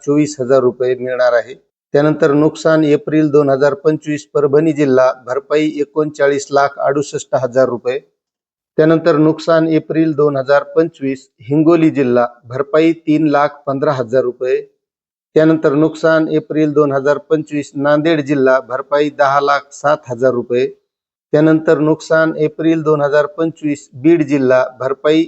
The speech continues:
एकोणीस लाख सत्तर हजार रुपये. त्यानंतर नुकसान एप्रिल दोन हजार पंचवीस लातूर जिल्हा भरपाई सदुसष्ट लाख एकवीस हजार रुपये. त्यानंतर नुकसान एप्रिल दोन हजार पंचवीस धाराशिव जिल्हा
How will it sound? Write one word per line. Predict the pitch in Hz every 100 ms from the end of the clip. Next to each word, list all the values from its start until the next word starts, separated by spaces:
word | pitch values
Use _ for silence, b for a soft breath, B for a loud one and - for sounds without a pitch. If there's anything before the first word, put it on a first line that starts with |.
| -
एकोणीस | 151 151 160 170 165 151
लाख | 147 147 -
सत्तर | 151 143 180 151
हजार | 131 131 127
रुपये. | 120 127 135 - _ _ _ _ _ _
त्यानंतर | 147 156 151 156
नुकसान | 139 151 - 170 165 165
एप्रिल | 156 151 156 165 156
दोन | 156 143
हजार | 139 147 -
पंचवीस | 170 170 156 143 - -
लातूर | 139 147 147 170 156
जिल्हा | 143 131 127 127 113
भरपाई | 135 135 151 160 160
सदुसष्ट | - 156 147 - 175 - 156
लाख | 151 151 151 - 143
एकवीस | 143 170 165 -
हजार | 127 139 131
रुपये. | 131 131 143 156 _ _ _ -
त्यानंतर | 156 160 156 160
नुकसान | 147 151 - 165 160 160
एप्रिल | 160 156 151 151
दोन | 147 151
हजार | 135 135 147 151 170
पंचवीस | 170 165 147 143 - 123
धाराशिव | 135 143 160 - 151
जिल्हा | 139 135 131 127